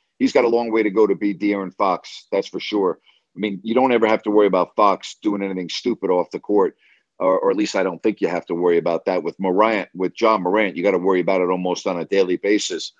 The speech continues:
based on his past. I mean, this is not just one situation with Morant. These things keep on rising to the surface, and, uh, it's very disturbing without any question. It is a very,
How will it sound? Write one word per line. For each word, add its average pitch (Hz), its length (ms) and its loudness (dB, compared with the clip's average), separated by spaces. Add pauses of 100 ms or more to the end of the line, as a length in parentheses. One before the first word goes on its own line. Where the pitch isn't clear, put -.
(360)
based 107 240 4
on 98 120 0
his 90 200 -2
past. 98 460 0
I 95 60 2
mean, 92 200 -4 (380)
this 135 180 4
is 135 120 0
not 113 180 2
just - 300 0
one 107 580 0 (420)
situation 104 640 2
with 90 160 -6
Morant. 87 360 -2
These 107 360 -4 (220)
things 107 220 2
keep - 260 -2
on 95 320 2 (480)
rising 104 520 2
to 101 120 0
the 90 80 2
surface, 101 640 2
and, 92 500 0
uh, - 120 -10
it's 98 460 2
very 113 320 6
disturbing 92 640 0 (380)
without 101 380 2
any 101 200 -2
question. 92 420 -2
It 101 100 0
is 92 200 -2
a 87 80 0
very, 101 580 2